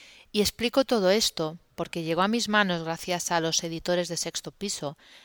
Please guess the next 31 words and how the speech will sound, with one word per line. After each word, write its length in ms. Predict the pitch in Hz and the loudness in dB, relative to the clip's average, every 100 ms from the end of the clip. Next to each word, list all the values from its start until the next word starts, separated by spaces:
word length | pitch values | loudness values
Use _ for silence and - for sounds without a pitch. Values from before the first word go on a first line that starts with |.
| - | -14
el 200 | - 180 | -4 -2
libro 260 | 202 220 226 | 0 2 2
La 140 | 180 | 0
Moda 320 | 160 175 170 151 | 0 0 -2 -2
Negra, 480 | 143 135 135 147 _ _ 185 | -6 -6 -10 -14 _ _ -8
Duelo, 320 | 190 214 233 | -2 0 0
Melancolía 600 | 202 175 160 156 160 180 | 0 -2 -4 -4 -2 -2
y 40 | |
Depresión, 680 | 165 - 143 - - 143 139 | -4 -8 -10 -10 -8 -8 -8
de 100 | 147 | -6
Darian 560 | 147 151 170 190 208 160 | -4 -4 -2 -2 -2 -4
Lieder. 380 | 143 131 135 - _ _ - - - - - | -6 -6 -10 -16 _ _ -20 -20 -20 -12 2
Y 80 | 196 | 2
aunque 200 | 196 185 | 4 0
discrepo 600 | 190 - - 220 - 269 | 0 -2 -2 -2 -2 0
en 80 | |
algunas 440 | 220 175 196 190 - | 0 0 -2 -2 -2
teorías 480 | 170 160 175 170 170 | -2 0 -2 -2 -4
y 60 | |
métodos 580 | 165 175 165 147 143 - | -4 -2 -2 -4 -4 -6
de 140 | - 156 | -4 -2
los 180 | 151 - | -2 0
que 140 | 175 | -2
él 80 | 156 | -2
expone, 600 | 139 - 180 180 139 156 - _ | -4 -6 -2 -4 -4 -12 -18 _
él 280 | - 165 156 | -4 -2 -2
es 200 | 156 - | -4 -6
un 500 | 160 151 147 143 143 | -6 -8 -10 -12 -12
reconocido 560 | 151 156 156 147 - 165 | -8 -6 -6 -6 -6 -6
autor 300 | 160 - 160 | -4 -4 -2
psicoanalista, 840 | - - 151 147 160 175 - 143 | -2 -4 -8 -6 -6 -4 -2 -2